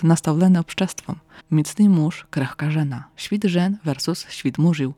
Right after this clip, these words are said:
Wopros postawienia męża i żeny, ich status i rol w rodzinie są aktualną temą od początku świta”. Na rozdzielność tych dwóch świecił nie masz sprynymaty przez uperedzenia czy stereotypy. Piszą w anotacji tworczowe nowego przedstawienia.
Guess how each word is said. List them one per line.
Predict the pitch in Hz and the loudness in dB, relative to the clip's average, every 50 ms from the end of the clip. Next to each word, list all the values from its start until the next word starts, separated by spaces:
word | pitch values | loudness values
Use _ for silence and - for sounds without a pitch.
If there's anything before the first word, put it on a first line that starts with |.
| _ - - - - - - - - | _ -20 -20 -20 -20 -20 -18 -12 -6
Wopros | 170 180 190 185 - 202 185 - | -2 -2 -2 -2 -2 -8 -8 -8
postawienia | - - 160 - - 151 147 143 143 - 143 | -10 -14 -12 -8 -6 -6 -6 -6 -6 -8 -6
męża | 131 131 139 143 151 165 | -6 -4 -4 -2 -2 -2
i | 180 190 | -2 -2
żeny, | 175 156 135 127 123 123 123 127 _ _ _ _ - | -2 -2 -4 -4 -6 -8 -10 -12 _ _ _ _ -8
ich | 156 160 151 - - | -6 -6 -6 -8 -12
status | - - 185 208 - - 131 120 - - | -10 -8 -8 -6 -6 -6 -8 -8 -6 -4
i | 151 156 | -4 -2
rol | 151 151 143 143 | -2 -2 -4 -4
w | 143 143 | -4 -4
rodzinie | 135 127 131 139 131 120 117 113 - _ _ - - - - - | -4 -4 -2 -2 -4 -4 -4 -8 -10 _ _ -20 -20 -20 -16 -10
są | - 175 - - | -8 -6 -6 -6
aktualną | 175 - - - 160 170 175 196 196 190 185 175 | -6 -8 -6 -4 -2 0 2 2 2 2 0 0
temą | - 165 160 156 151 147 - - | -2 -2 0 0 0 -2 -2 -4
od | 247 247 - | -6 -6 -6
początku | - 160 - - 123 - - - | -8 -12 -10 -12 -14 -14 -14 -14
świta”. | - - - 160 - - - 131 139 - _ _ _ _ _ _ _ _ _ _ _ _ _ _ _ _ _ _ _ _ - | -14 -14 -14 -14 -14 -12 -12 -14 -14 -14 _ _ _ _ _ _ _ _ _ _ _ _ _ _ _ _ _ _ _ _ 4
Na | 165 180 160 | 6 6 6
rozdzielność | 147 147 147 151 180 208 202 151 120 - - - | 6 4 4 6 8 8 8 6 4 0 -6 -6
tych | - - 139 - 151 | -4 -4 -2 -2 -2
dwóch | 143 160 143 139 - | -2 -2 -2 -2 -2
świecił | - - 190 202 - 220 214 208 - - - - - - - | -2 0 0 0 2 2 0 0 0 -6 -14 -14 -10 -4 2
nie | 180 185 220 | 4 4 4
masz | 247 233 214 - | 4 4 0 0
sprynymaty | - - - 156 147 143 139 143 151 151 - 156 | -2 -2 0 2 2 4 4 4 2 0 -2 -4
przez | - - 143 139 139 - - | -4 -2 -2 -2 -2 -4 -6
uperedzenia | 170 - - 143 139 131 147 147 147 160 160 156 151 | -6 -2 0 0 0 0 0 0 0 0 0 -2 -4
czy | - - 139 135 | -4 -6 -6 -6
stereotypy. | - - - 135 135 131 131 127 - - - - - - - - - _ _ _ _ _ - | -6 -6 -4 -2 -2 -2 -2 -4 -4 -6 -8 -8 -8 -8 -10 -10 -10 _ _ _ _ _ -4
Piszą | 185 - - 170 | -4 -2 -2 -4
w | - - - - | -6 -2 2 4
anotacji | 208 214 190 - 165 - - - 208 196 165 | 4 6 4 2 -2 -2 -2 0 0 0 0
tworczowe | - - 127 - - - 170 170 156 147 | -2 -4 -8 -6 -4 -4 -2 0 0 -2
nowego | 131 123 120 127 147 151 151 | -2 -2 -2 -2 -2 -2 -4
przedstawienia. | - - - - - - - 165 - - - - - - | -6 -8 -12 -10 -10 -8 -8 -8 -8 -8 -8 -8 -8 -10